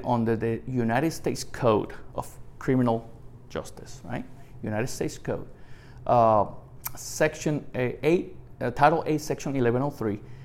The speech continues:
provides for the, the Secretary of Homeland Security to enforce immigration laws. Um,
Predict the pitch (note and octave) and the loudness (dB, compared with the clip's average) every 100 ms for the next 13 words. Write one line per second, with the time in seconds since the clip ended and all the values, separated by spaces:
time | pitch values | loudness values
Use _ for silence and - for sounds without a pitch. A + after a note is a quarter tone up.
0 | - - - D3 C3 C3+ D3 - C3+ A#2+ | -16 -16 2 4 6 4 2 0 2 2
1 | A2+ - - - - F#3 F#3+ F#3+ F3 D3+ | 0 -4 -10 -12 0 2 2 2 2 2
2 | - E3+ - - - F#3 B2+ A#2 - - | 0 -2 -4 -8 2 6 6 4 0 -8
3 | - - - - D#3 C#3+ B2+ - - F#3+ | -16 -16 -16 -4 2 2 2 -2 6 10
4 | D#3+ C3+ C3+ - - - - - - - | 10 8 4 -4 -14 -16 -14 -16 -16 -4
5 | D#3 C#3+ C3 C3+ B2+ B2 A2+ - - - | 2 2 4 4 4 4 -4 -6 -10 -16
6 | - - - - - - - - - - | -18 -18 -18 -18 -16 -16 -16 -18 -18 -16
7 | - - - C3 A2 G#2+ | -16 -16 -2 4 4 4